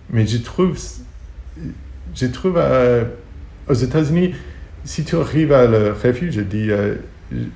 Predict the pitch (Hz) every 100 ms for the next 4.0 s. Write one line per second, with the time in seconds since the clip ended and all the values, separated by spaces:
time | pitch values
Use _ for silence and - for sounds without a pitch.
0 | - 113 107 107 104 101 101 113 101 101
1 | - 190 196 - - - - - 107 104
2 | 104 110 - 117 104 104 104 101 104 104
3 | 104 110 110 104 - - - - 110 101